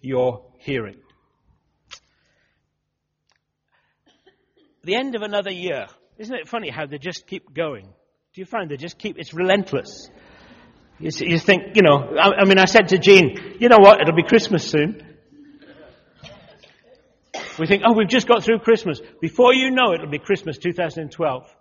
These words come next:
and we'll all be a year older. Just to encourage you. See, the end of another year has come and gone.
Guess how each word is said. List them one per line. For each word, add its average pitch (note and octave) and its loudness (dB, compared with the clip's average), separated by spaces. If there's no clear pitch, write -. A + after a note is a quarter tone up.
and D3+ -8
we'll C#3+ -8
all F3+ -2
be E3+ -2
a E3 -4
year D#3 -6
older. B2 -12
Just F3+ -20
to D#3+ -4
encourage C#3+ -8
you. C3+ -14
See, A3 -2
the G#3+ 2
end C4+ 2
of B3 0
another A#3 0
year G#3+ 2
has C#3+ -6
come A3+ 0
and F3 -6
gone. G#3 4